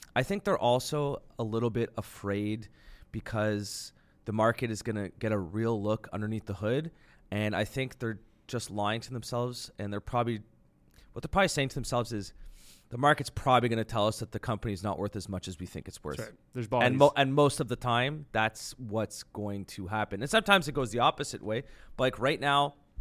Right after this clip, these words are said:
Speaker 1: in the stock market, I love following the stock market, but, like, the stock market right now, they want profits.
Speaker 2: Yeah.
Speaker 1: You know, they want growth, obviously, too, but you need to be profitable. Um, unless you're growing, like, two, three hundred percent per year, then they don't care that much. But you still can't be burning a fucking shit ton of
Speaker 2: Yeah.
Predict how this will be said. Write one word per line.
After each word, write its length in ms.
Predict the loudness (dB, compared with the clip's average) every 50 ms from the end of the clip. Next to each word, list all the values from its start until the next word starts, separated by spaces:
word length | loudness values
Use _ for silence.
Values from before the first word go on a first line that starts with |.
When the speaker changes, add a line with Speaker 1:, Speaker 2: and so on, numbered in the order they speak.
| -4 -4 -6 -8 -8 -8 -8 -8 -6 -6
Speaker 1:
in 60 | -6
the 80 | -6 -4
stock 340 | 0 2 4 4 6 4
market, 220 | 4 2 0 -2 -2
I 40 | -2
love 200 | -2 -2 -4 -4
following 240 | -4 -4 -4 -4
the 60 | -6 -6
stock 300 | -4 -4 -2 -2 -2 -4
market, 200 | -6 -8 -6 -4
but, 80 | -4 -4
like, 120 | -4 -4
the 60 | -8
stock 300 | -2 2 4 4 4 4
market 220 | 2 0 0 0 0
right 180 | 0 0 0
now, 300 | 0 0 0 0 0 -2 -4 -10 -20 -20 -20 -20 -8
they 80 | -4 -2
want 180 | 0 4 6 8
profits. 540 | 10 10 8 6 4 0 -2 -2 -4 -4 -2
Speaker 2:
Yeah. 140 | -2 -2 -2 -2 -4 -8 -14 -18 -12 -6
Speaker 1:
You 80 | -2
know, 180 | 0 0 0 0
they 80 | 2 6
want 200 | 8 8 8 8
growth, 300 | 6 6 6 6 6 4
obviously, 380 | 2 2 2 0 -2 -4 -8 -10
too, 240 | -6 -4 -4 -4
but 220 | -2 -4 -4 -4 -4
you 240 | -4 -2 0 0 0
need 220 | 0 -2 -2 -4
to 80 | -6 -4
be 140 | -2 -2
profitable. 680 | 0 2 4 4 2 2 0 -2 -2 0 0 0 0 -4 -10 -20 -20 -20 -20 -20 -20 -10 -4 -2
Um, 320 | -2 0 0 0 -2 -2
unless 440 | 0 0 2 6 6 6 6 4 0
you're 80 | -4 0
growing, 260 | 0 2 2 2 0
like, 180 | -2 -4 -6 -8
two, 160 | -10 -10 -10
three 200 | -8 -6 -4 -4
hundred 160 | -2 -2 -2
percent 340 | -4 -6 -6 -6 -6 -6 -6
per 120 | -6 -6 -4
year, 280 | -2 0 0 0 0
then 160 | 0 -2 -2
they 80 | -2 -2
don't 160 | -2 -2 -4
care 160 | -4 -4 -4 -2
that 260 | 0 0 0 0 0
much. 240 | 0 -2 -2 -2 -4
But 100 | -6 -6
you 60 | -4
still 200 | -4 -2 -2 -2 0
can't 200 | 0 0 0 0
be 60 | -2
burning 380 | -2 0 0 0 0 0 -2 -6
a 20 |
fucking 380 | -6 -6 -8 -6 -6 -8 -10 -10
shit 260 | -8 -8 -8 -6 -6
ton 140 | -6 -8 -8
of 60 | -6
Speaker 2:
Yeah. 40 | -4